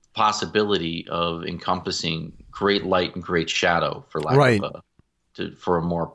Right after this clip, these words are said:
Speaker 1: poetic way of phrasing it, right? We all can do that. How many of us are willing to look at ourselves in the morning and say, "Honestly,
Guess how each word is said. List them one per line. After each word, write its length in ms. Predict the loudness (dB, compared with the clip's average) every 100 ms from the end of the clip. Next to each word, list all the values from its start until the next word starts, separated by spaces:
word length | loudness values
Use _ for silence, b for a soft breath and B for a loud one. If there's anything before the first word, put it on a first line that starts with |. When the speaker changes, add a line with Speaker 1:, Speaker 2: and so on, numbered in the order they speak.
| -2
Speaker 1:
poetic 440 | 2 2 0 0
way 120 | 0
of 100 | 0
phrasing 460 | 2 0 0 -4 -12
it, 100 | -12
right? 320 | -6 -4 -4 -8 _ _ _ _ _ _ _ _ _ _ _ _
We 160 | 2 4
all 240 | 6 4
can 440 | 2 -2 2 2 0
do 200 | 0 0
that. 340 | -2 -6 -14 _ _ _ _ _ _
How 140 | 0 2
many 300 | 4 4 4
of 100 | 4
us 180 | 2 2
are 80 |
willing 340 | 4 4 2 0
to 100 | 0
look 240 | 0 2
at 80 | 4
ourselves 480 | 4 4 2 2 0
in 80 | -2
the 60 |
morning 480 | 0 2 2 0 -6 -14 -6
and 200 | -4 -2
say, 460 | 0 2 4 2 2
"Honestly, 720 | 2 2 0 -2 -6 -12